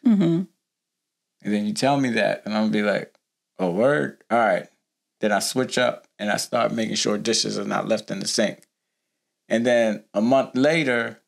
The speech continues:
Speaker 2: I probably leave dishes in the sink, or you leave dishes in the sink.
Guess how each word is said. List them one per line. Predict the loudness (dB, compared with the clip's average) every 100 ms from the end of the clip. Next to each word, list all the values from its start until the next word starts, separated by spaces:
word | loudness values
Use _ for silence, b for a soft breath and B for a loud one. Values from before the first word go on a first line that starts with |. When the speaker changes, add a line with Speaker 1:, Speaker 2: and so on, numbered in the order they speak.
| _ _ _ _ -4
Speaker 2:
I | 0 4 4 0 -4 _ -4
probably | 0 2
leave | 2 2 2
dishes | 0 -2 -2 -4
in | -4
the | -2
sink, | -2 0
or | 0
you | 2 2 4
leave | 4 4 2
dishes | 0 -2 -2 -6 -4
in | -4
the | -4
sink. | -2 -2 -4